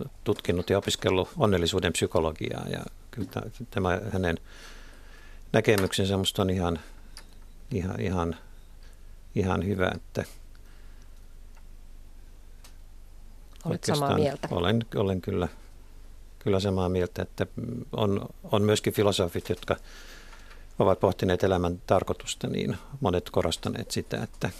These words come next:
Speaker 1: ihminen voi olla onnellisimmalla-, onnellisimmallaan silloin, kun ei mieti sitä elämän tarkoitusta. Että silloin, kun toimii aktiivisesti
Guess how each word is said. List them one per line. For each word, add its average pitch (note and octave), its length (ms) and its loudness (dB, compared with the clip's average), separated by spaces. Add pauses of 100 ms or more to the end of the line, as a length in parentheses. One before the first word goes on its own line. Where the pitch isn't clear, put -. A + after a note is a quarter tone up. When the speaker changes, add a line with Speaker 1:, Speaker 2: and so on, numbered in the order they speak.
Speaker 1:
ihminen F2+ 540 0 (180)
voi F2 140 6
olla E2+ 200 2 (760)
onnellisimmalla-, F#2 760 4
onnellisimmallaan F2 800 2
silloin, F2 340 0
kun F2+ 220 -2
ei G2+ 200 4
mieti E2 320 -2
sitä - 260 -4
elämän - 320 -6 (140)
tarkoitusta. - 640 -8
Että - 180 -14
silloin, F2 260 0
kun - 200 -6 (480)
toimii F2 460 4 (140)
aktiivisesti - 760 -2